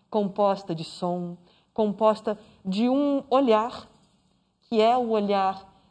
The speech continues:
desse diretor de fotografia, que escolheu olhar daqui e não de lá", né? É, e aí o espectador pode ter um relance, né, da, das escolhas, como aqui no nosso estúdio,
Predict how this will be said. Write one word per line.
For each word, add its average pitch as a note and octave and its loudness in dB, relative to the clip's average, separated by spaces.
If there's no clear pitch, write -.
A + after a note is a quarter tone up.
desse G#3 0
diretor G3 -4
de F#3+ -10
fotografia, F#3 -8
que C4 -14
escolheu G3+ -6
olhar F#3+ -2
daqui F3+ -6
e A#3 -4
não F#3+ -4
de E3+ -6
lá", E3+ -6
né? F3+ -20
É, F3+ -4
e A3+ 0
aí A3 2
o A#3+ 0
espectador A3+ -2
pode A#3 -2
ter C#4+ -2
um C4+ 0
relance, B3+ 2
né, G3 -4
da, F#3 0
das G3+ 0
escolhas, A3 0
como C#4+ -4
aqui C4 -2
no A#3 0
nosso A3 -6
estúdio, G3+ -4